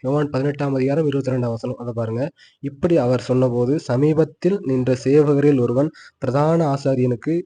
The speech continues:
'இப்படியா உத்தரவு சொல்கிறது?' என்று இயேசுவை ஒரு அறை-, அறைந்தான்." பதினெட்டு இருபத்தி மூணாம் வசனம் பாருங்க. இயேசு அவனை நோக்கி,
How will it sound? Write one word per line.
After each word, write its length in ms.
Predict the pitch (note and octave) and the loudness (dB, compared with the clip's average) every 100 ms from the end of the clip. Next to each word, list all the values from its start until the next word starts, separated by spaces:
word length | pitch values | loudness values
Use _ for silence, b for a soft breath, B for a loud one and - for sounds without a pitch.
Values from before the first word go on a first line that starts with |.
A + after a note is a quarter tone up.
| - | -8
'இப்படியா 440 | B2+ D3 D3 D#3+ | -4 0 2 4
உத்தரவு 360 | C3+ C3+ D3 C#3+ | 2 2 2 4
சொல்கிறது?' 400 | C3 C3 C#3 C3+ | 2 0 0 0
என்று 240 | B2+ D3+ | 0 0
இயேசுவை 480 | C3+ C#3+ - C#3 D#3+ | 2 0 0 0 0
ஒரு 160 | B2+ B2+ | 0 0
அறை-, 280 | A#2+ B2+ - | 0 0 -2
அறைந்தான்." 340 | B2 A2+ A2+ G#2+ b b b | -4 -2 -4 -8 b b b
பதினெட்டு 400 | C#3+ D3+ D3+ D3+ | -2 -2 0 2
இருபத்தி 320 | C3+ D3+ D3+ | 4 4 2
மூணாம் 260 | C#3 C#3 C3+ | 2 4 2
வசனம் 300 | B2 B2 A2+ | 2 -2 -6
பாருங்க. 300 | A2+ A#2 - _ _ - | -6 -10 -14 _ _ -6
இயேசு 420 | C3 D3+ D3+ E3 | -2 -2 0 2
அவனை 240 | C#3+ C3 C3+ | 2 2 2
நோக்கி, 380 | C3+ C#3 E3+ | 0 0 -4